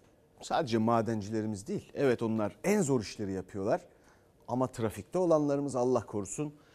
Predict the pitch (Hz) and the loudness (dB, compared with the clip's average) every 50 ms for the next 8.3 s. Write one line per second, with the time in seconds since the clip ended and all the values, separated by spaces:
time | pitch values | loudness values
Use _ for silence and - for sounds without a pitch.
0 | - - - _ _ - 170 156 - - 196 170 151 131 - - 170 147 127 - | -20 -20 -20 _ _ 4 4 4 4 2 4 4 4 4 2 0 -2 -2 -2 -2
1 | - 160 156 151 143 131 - 147 139 135 135 135 139 139 139 139 - - _ _ | -2 -2 0 2 0 0 0 -2 -2 -2 -2 -2 -4 -4 -6 -10 -14 -18 _ _
2 | _ _ _ _ _ _ _ _ _ _ _ _ _ _ _ _ _ _ _ _ | _ _ _ _ _ _ _ _ _ _ _ _ _ _ _ _ _ _ _ _
3 | _ _ _ _ - 143 165 - 180 123 117 127 123 113 107 101 104 98 95 92 | _ _ _ _ -2 -2 0 0 -2 0 2 2 2 2 2 0 0 -2 -2 -4
4 | 82 90 85 - - _ _ _ _ _ _ _ _ _ _ _ _ _ _ _ | -6 -10 -14 -20 -20 _ _ _ _ _ _ _ _ _ _ _ _ _ _ _
5 | _ _ _ _ _ _ _ _ - - 156 - - 131 131 139 143 160 165 165 | _ _ _ _ _ _ _ _ 0 0 2 2 4 4 6 8 8 6 6 4
6 | - 151 135 - 139 135 135 127 107 117 120 - - 139 123 - - - - 117 | 2 -2 -2 0 0 0 0 -2 -4 -6 -6 -4 -4 -6 -6 -8 -10 -12 -12 -12
7 | 95 - 123 127 139 135 147 151 151 - 135 135 131 - 139 127 107 95 85 78 | -4 2 4 4 6 6 4 2 2 0 -4 -4 -4 -4 -4 -4 -4 -4 -6 -8
8 | - - - - - | -12 -18 -20 -20 -20